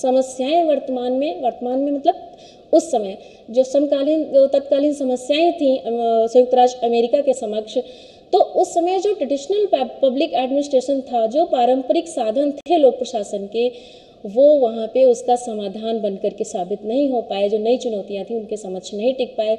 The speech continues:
इसलिए प्रशासन को बदलना, अ, आवश्यक था, प्रशासन में बदलाव लाना अत्यंत आवश्यक था।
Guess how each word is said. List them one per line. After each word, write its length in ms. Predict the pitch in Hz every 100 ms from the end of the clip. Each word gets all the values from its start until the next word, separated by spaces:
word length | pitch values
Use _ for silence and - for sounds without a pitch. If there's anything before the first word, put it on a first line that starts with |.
| - - - -
इसलिए 380 | 339 370 262 269
प्रशासन 540 | 285 262 233 202 214 196
को 400 | 220 262 359 - - - -
बदलना, 420 | 214 226 285 330
अ, 280 | 320 - 285
आवश्यक 480 | 277 277 302 320 302 330
था, 100 | 311
प्रशासन 400 | 277 233 214 233
में 120 | 214
बदलाव 300 | 196 208 214
लाना 380 | 220 233 311 370 - - -
अत्यंत 340 | 214 - 294
आवश्यक 400 | 285 269 269 285
था। 440 | 277 302 339 -